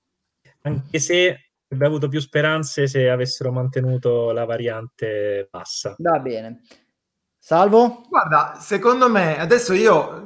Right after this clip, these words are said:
Speaker 3: eh, sono combattuto perché sono in rimonta e non vorrei fare pagare penitenza a fine anno. Eh, però, eh,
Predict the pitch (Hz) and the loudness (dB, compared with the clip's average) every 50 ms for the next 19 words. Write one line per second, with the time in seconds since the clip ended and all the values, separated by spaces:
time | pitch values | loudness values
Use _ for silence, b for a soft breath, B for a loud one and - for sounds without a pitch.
0 | 190 180 185 170 156 - 202 220 233 - 190 185 180 165 165 160 - 202 190 156 | -14 -14 -14 -12 -6 -4 0 0 0 0 0 0 2 2 0 0 2 0 2 2
1 | 151 - 143 139 139 - 147 147 185 208 214 202 170 165 160 160 170 185 196 190 | 2 2 2 -2 0 -2 -2 0 0 2 2 4 4 4 4 4 4 4 4 2
2 | 190 190 170 160 156 151 147 139 143 147 151 160 156 160 160 147 147 147 147 147 | 2 2 2 4 2 2 2 2 4 4 6 4 4 4 4 4 4 4 4 4
3 | 139 139 139 135 135 131 131 127 127 - 127 123 123 139 143 143 139 143 139 135 | 4 4 2 2 2 2 0 0 0 -2 -2 0 2 2 2 2 0 0 -2 -2
4 | 135 - - 135 135 135 135 - 127 - - 131 127 123 123 117 110 107 107 110 | -2 -2 -4 -4 -4 -4 -4 -6 -8 -6 -6 -8 -6 -4 -4 -4 -4 -6 -8 -10
5 | 107 107 107 104 b b b b b b b b b b - 156 143 139 139 135 | -10 -12 -14 -16 b b b b b b b b b b -6 -2 0 2 2 2
6 | 135 131 135 185 196 220 247 254 233 190 160 151 147 147 143 143 143 147 - 143 | 0 0 2 4 6 8 8 8 8 8 8 8 8 8 8 6 6 4 2 -4
7 | 147 | -8